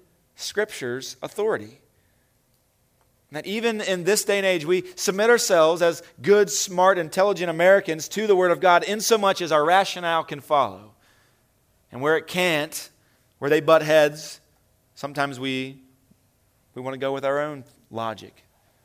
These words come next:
And we've dethroned Scripture in that.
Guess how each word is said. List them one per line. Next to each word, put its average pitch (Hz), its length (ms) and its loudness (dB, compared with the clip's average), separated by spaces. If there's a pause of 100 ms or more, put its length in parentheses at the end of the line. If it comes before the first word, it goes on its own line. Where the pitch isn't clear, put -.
(300)
And 104 80 -18
we've 107 200 -18
dethroned 135 920 -6 (800)
Scripture 104 540 -14 (1400)
in 117 140 -16
that. 98 180 -18